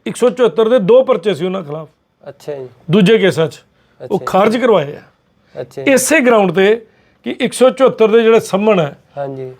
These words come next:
Speaker 1: ਜਿਹੜੇ ਦੋਸ਼ੀ, ਜਿਨ੍ਹਾਂ ਨੇ ਮਦਈ ਸੀ, ਜਿਨ੍ਹਾਂ ਨੇ ਸ਼ਿਕਾਇਤ ਕੀਤੀ ਸੀ,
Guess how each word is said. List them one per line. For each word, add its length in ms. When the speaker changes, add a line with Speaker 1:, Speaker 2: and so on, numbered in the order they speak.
Speaker 1:
ਜਿਹੜੇ 460
ਦੋਸ਼ੀ, 420
ਜਿਨ੍ਹਾਂ 340
ਨੇ 80
ਮਦਈ 380
ਸੀ, 140
ਜਿਨ੍ਹਾਂ 240
ਨੇ 60
ਸ਼ਿਕਾਇਤ 460
ਕੀਤੀ 280
ਸੀ, 200